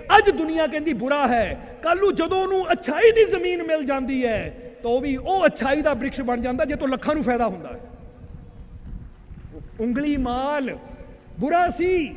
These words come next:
ਪਰ ਮਹਾਤਮਾ ਬੁੱਧ ਦਾ ਸੰਗ ਮਿਲਿਆ ਤਾਂ ਉਹ ਸਾਧੂ ਬਣ ਗਿਆ, ਜਿਨ੍ਹਾਂ ਨੇ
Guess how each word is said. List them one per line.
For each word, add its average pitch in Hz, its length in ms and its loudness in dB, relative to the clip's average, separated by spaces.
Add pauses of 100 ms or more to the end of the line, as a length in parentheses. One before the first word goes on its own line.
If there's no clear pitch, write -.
(560)
ਪਰ 214 120 -6 (420)
ਮਹਾਤਮਾ 202 380 -6
ਬੁੱਧ 262 220 -2
ਦਾ 285 120 0
ਸੰਗ 247 240 -4
ਮਿਲਿਆ 240 280 0
ਤਾਂ 311 100 -8
ਉਹ 320 100 -4
ਸਾਧੂ 294 340 -2
ਬਣ 262 160 -2
ਗਿਆ, 302 120 0
ਜਿਨ੍ਹਾਂ 285 300 -2
ਨੇ 277 120 -4